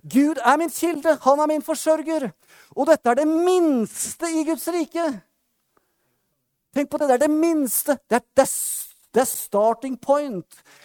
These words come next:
i forhold til det å vokse i tro. Dette er det minste i Guds rike. For når vi opplever at Gud velsigner oss på det økonomiske, og, og Mona ringte meg om en ting i, når jeg var der nede, eh, noe som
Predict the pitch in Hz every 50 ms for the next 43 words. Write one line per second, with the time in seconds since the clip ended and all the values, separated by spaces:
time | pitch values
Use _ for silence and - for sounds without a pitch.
0 | _ - 214 - - - - 202 196 180 - 233 202 208 226 226 226 214 262 240
1 | - - - - 220 - 233 247 247 - - 247 285 285 247 175 - _ _ _
2 | _ _ _ _ _ _ _ _ _ - 170 170 - 311 240 - _ _ - 233
3 | 202 196 208 240 269 285 277 277 285 302 339 339 277 214 170 156 151 - - -
4 | - 240 - - 269 233 277 247 - - 277 302 269 - _ - 277 277 247 -
5 | _ _ - - - _ _ - 226 240 269 269 233 240 269 - 202 208 202 -
6 | - - 226 233 233 247 254 240 - _ - 214 220 208 214 254 240 - - -
7 | 226 196 175 170 185 208 226 220 - - 233 233 233 240 233 - 233 247 226 220
8 | 214 214 220 202 - - - 277 277 254 202 - _ _ _ _ _ _ - 160
9 | 196 220 185 196 208 214 214 214 233 220 202 185 185 202 220 220 196 156 - -
10 | 160 165 170 175 180 190 190 190 - - 185 180 180 180 180 180 180 175 180 175
11 | 180 180 185 185 170 151 147 147 147 151 156 160 160 156 156 175 170 170 165 160
12 | 170 156 160 160 160 165 160 165 160 156 156 151 151 165 170 156 139 139 143 139
13 | - - 160 151